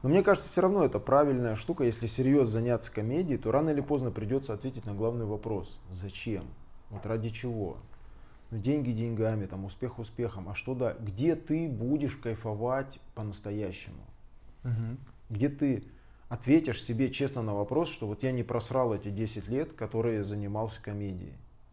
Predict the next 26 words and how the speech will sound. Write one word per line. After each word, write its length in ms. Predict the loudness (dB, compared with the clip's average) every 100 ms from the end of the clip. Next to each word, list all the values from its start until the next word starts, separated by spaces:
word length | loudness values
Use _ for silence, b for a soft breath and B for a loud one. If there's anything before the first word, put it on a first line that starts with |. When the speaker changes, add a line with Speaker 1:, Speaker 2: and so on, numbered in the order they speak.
| -20 -16
Speaker 1:
Они 240 | -6 -4 -4
чего-то 320 | -4 -4 -4
достоили. 640 | -6 -6 -6 -4 -6 -10 -16 -20 -20 -20 -20 -20 -20 -20 -20 -20 -20 -20 -20 -20 -20 -20 -20 -20 -20 -20 -20 -20 -18 -20 -20 -20 -14 -2
Даже 420 | 4 6 6 2
если 460 | 0 -2 -2 -4
не 200 | -4 -4
купил 500 | -6 -8 -4 -4 -4 -6
там, 300 | -6 -4 -6
не 100 | -6
знаю, 400 | -6 -6 -8 -10
э, 440 | -12 -12 -10 -12 -8
недвижимость 720 | -4 -2 -2 -2 -6 -8 -12
в 140 | -10 -8
Испании, 520 | -8 -8 -8 -10 -12 -12 -10
то 40 |
есть 160 | -10 -6
на 60 | -4
эти 220 | -4 -4
деньги, 420 | -4 -4 -4 -6 -12 -16 B B B -14
<laughs> 160 | -12 -4
то 180 | -2 -2 b b b b b b b -20 -20 -14 -4
Speaker 2:
И 60 |
не 100 | -4
построил 400 | -2 -4 0 0
свой 180 | 0 -4
стендап-клуб. 600 | -6 -8 -8 -10 -12 -12